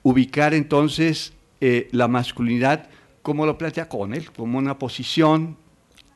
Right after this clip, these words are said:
en las relaciones de género que tiene implicaciones y repercusiones en la vida personal, o sea, en el cuerpo, ¿verdad? Tiene repercusiones, eh, culturales y tiene repercusiones en el ámbito,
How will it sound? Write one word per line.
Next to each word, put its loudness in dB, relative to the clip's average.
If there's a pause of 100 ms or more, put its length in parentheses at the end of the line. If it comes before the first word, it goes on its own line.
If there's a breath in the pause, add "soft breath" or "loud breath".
en 2
las 2
relaciones -2
de 0
género 0
que -6
tiene 0
implicaciones -2
y 2
repercusiones -2 (560 loud breath)
en 2 (500 soft breath)
la 2
vida 2
personal, 2
o -8
sea, 0
en 2
el -4
cuerpo, 2 (360)
¿verdad? -4 (300 soft breath)
Tiene 4
repercusiones, 2 (520 soft breath)
eh, 4 (220)
culturales 4 (320 soft breath)
y -4
tiene 2
repercusiones -2
en -4
el -2
ámbito, 0